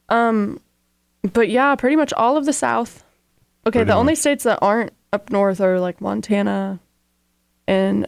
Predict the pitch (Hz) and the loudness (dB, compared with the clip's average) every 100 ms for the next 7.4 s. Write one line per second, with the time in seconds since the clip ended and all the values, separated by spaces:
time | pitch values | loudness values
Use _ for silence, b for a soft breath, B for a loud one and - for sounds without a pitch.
0 | - - 190 202 208 190 190 185 - _ | -6 -4 -2 -2 0 0 0 -2 -6 _
1 | _ _ 196 175 180 185 196 180 - _ | _ _ -2 0 0 -2 -4 -8 -14 _
2 | _ _ _ _ - 98 95 95 82 - | _ _ _ _ -4 -2 2 2 0 -4
3 | _ _ _ 220 262 208 175 - _ _ | _ _ _ 0 2 2 0 -4 _ _
4 | _ _ - 226 254 220 226 208 269 240 | _ _ -2 2 4 4 2 2 0 -2
5 | - - - - - 247 247 247 262 247 | -6 -16 -14 -6 -2 0 4 6 6 6
6 | 262 233 - 220 180 190 190 - - - | 4 4 0 -2 0 0 0 -4 -8 -8
7 | - - - - | -8 -14 -14 -16